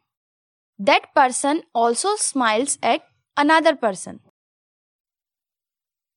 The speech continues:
Next question, how does smile do good to people? Smile लोगों का भला कैसे करती है? तो बच्चों,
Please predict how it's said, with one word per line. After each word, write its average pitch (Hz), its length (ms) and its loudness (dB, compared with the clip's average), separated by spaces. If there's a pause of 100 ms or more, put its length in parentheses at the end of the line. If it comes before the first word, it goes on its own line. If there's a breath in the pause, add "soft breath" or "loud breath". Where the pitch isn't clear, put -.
(640)
Next - 180 -16
question, 294 400 -2 (2000)
how 359 200 6
does 466 460 0
smile 233 380 -2 (180)
do 254 160 -8 (160)
good 285 120 0 (320)
to 320 80 -4
people? 254 420 -6 (1800)
Smile 262 540 -2 (160)
लोगों 247 380 2
का 440 140 2
भला 269 340 -2 (320)
कैसे 247 320 2
करती 330 380 0
है? 320 260 -4 (2250)
तो 269 60 -4
बच्चों, 262 480 -2